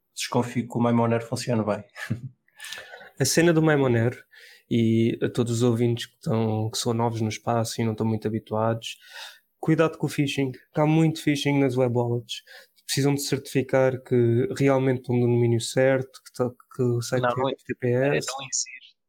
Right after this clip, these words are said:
Speaker 3: não existe, eh, wallet para o My Monero, não existe. O a, a app, digo,
Speaker 1: É só
Speaker 3: desculpa.
Speaker 1: web, sim, é só web
Speaker 3: Sim,
Speaker 1: wallet.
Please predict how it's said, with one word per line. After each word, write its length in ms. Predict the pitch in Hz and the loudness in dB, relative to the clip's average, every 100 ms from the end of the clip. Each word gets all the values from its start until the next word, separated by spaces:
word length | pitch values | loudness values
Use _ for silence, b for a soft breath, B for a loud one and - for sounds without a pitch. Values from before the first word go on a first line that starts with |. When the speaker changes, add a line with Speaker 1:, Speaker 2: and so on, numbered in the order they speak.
| _ | _
Speaker 3:
não 320 | 123 123 131 | -6 -4 -6
existe, 680 | 127 117 117 120 - - 117 120 - _ _ _ _ - | -6 -4 -6 -4 -6 -8 -12 -12 -14 _ _ _ _ -6
eh, 400 | 120 113 110 107 - - - _ | -2 -2 -2 -4 -6 -12 -16 _
wallet 360 | 120 117 117 - - | 0 0 0 -6 -10
para 240 | - 107 104 | -4 -2 -2
o 320 | 104 104 101 _ | -2 -4 -10 _
My 160 | 107 110 | -6 -4
Monero, 380 | 104 98 95 - - _ | -4 -4 -6 -8 -18 _
não 120 | - | -10
existe. 560 | 110 117 - - - - _ _ _ _ - - _ | -8 -8 -8 -8 -10 -20 _ _ _ _ -20 -20 _
O 100 | 120 | -2
a, 100 | 113 107 - | 0 0 -2
a 220 | - 120 | 0 0
app, 100 | - _ - | -4 _ -18
digo, 200 | 110 104 | -14 -2
Speaker 1:
É 80 | 131 | -2
só 200 | 131 131 | 0 2
Speaker 3:
desculpa. 260 | 123 123 117 | 4 2 0
Speaker 1:
web, 160 | - | -10
sim, 240 | - 127 117 | -6 -2 -2
é 80 | |
só 200 | 113 131 | -2 0
web 120 | 127 131 | 0 2
Speaker 3:
Sim, 60 | |
Speaker 1:
wallet. 260 | 117 110 110 | 0 0 -2